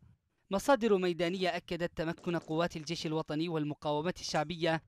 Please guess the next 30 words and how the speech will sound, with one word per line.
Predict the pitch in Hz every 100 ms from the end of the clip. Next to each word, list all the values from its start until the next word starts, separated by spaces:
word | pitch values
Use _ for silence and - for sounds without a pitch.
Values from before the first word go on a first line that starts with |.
| _ 139
بعد | 147 151 160
مواجهات | 156 156 147 165 220 -
عنيفة | 202 170 180 160 175
من | 170 165
إفشال | 160 - 180 170 151
هجوم | 160 233 208
شنته | 175 175 175 -
الميليشيا | 165 165 180 - 170 165
على | 151 160 156
موقع | 170 170 160 160
الجيش | 147 160 196 -
في | 185
منطقة | 165 151 - - 196 185 -
طوال | 160 147
السادة. | 143 - 226 143 110 - _ _ _ _ 170
الهجوم | 190 214 226 269
الذي | 233 214
استخدم | 202 - 196 202 196
فيه | 214 180
مختلف | 190 180 208 190 202
أنواع | 180 185 202 190
الأسلحة | 180 214 - 202 - 190 180 _ _ _ 185
أدى | 214 196 220
إلى | 202 202
مقتل | 196 196 - 190
نحو | 190 185 185
ستة | - - 214 202
من | 190 185
عناصر | 175 175 - 170
الميليشيا. | 160 165 233 170 147 127